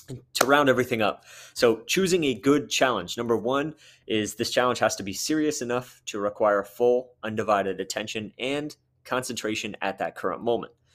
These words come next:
Number two, this must stretch your efforts and abilities beyond your comfort zones. That's a key. Number three, it must be trackable. You must be able to track and measure and see some sort of progress or get some sort of feedback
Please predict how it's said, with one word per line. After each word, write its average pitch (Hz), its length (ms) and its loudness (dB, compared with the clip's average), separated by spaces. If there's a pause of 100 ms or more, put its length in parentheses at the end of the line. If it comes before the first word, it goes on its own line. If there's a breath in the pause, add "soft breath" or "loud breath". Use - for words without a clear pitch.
(360 soft breath)
Number 113 280 2
two, 175 460 0 (640)
this 113 200 -8
must 120 300 2
stretch 120 460 0
your 104 260 0
efforts 170 600 -2
and 110 100 -6
abilities 123 600 -2 (360)
beyond 113 440 2
your 101 100 -4
comfort 95 360 -10
zones. - 460 -14 (300)
That's - 160 -16
a 98 60 -16
key. - 260 -10 (800 soft breath)
Number 117 200 2
three, 147 500 2 (720)
it 104 160 -8
must 123 220 2
be 117 80 -2
trackable. 110 720 0
You 107 80 -10
must 107 200 -4
be 113 80 0
able 104 160 0
to 85 80 -8
track 107 440 0
and 101 160 -8
measure 104 460 -2 (360 loud breath)
and 101 340 -4
see 131 180 -2
some 117 200 -2
sort 110 260 0
of - 120 -6
progress 156 460 4
or 120 60 0
get 120 180 0
some 117 100 -10
sort 107 220 -6
of 95 80 -10
feedback 98 520 -6